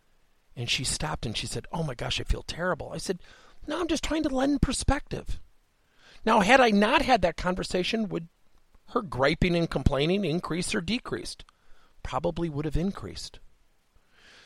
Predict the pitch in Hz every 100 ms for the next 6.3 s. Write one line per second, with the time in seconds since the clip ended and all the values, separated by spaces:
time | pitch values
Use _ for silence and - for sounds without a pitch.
0 | - _ _ _ _ _ - 147 247 214
1 | 254 233 370 294 269 - - 190 190 165
2 | 139 139 135 147 156 175 170 - - 165
3 | - 139 - - 120 117 - 101 101 113
4 | 113 - - - 220 175 - - - 240
5 | - - 214 190 180 160 135 127 120 104
6 | 101 85